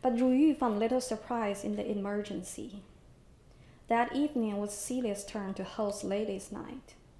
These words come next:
These monthly get-togethers had started as a book club, but as more books went unfinished and undiscussed, other activities had been introduced: wine tasting, tea tasting,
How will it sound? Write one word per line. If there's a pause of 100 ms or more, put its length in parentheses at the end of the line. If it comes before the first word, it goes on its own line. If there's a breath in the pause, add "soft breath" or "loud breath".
(680 loud breath)
These
monthly
get-togethers
had
started
as
a (100)
book
club, (920 loud breath)
but
as
more
books (280)
went
unfinished
and
undiscussed, (760 loud breath)
other
activities
had
been
introduced: (380)
wine
tasting,
tea
tasting,